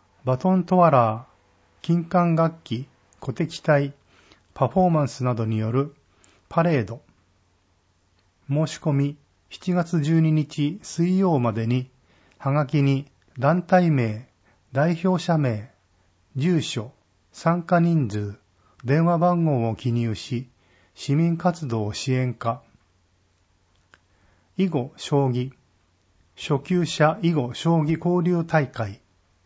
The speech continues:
時、九月十八日、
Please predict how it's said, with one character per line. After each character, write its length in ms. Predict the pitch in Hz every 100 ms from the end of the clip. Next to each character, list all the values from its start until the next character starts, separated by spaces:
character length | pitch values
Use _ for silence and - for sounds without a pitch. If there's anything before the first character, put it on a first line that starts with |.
| _ _ _ _ _ _ _ _ _ -
時、 460 | 127 - 151 156 _ _ _ -
九 120 | 202
月 320 | 180 - 113
十 220 | 104 156
八 300 | 143 147 -
日、 480 | 139 131 - 127 127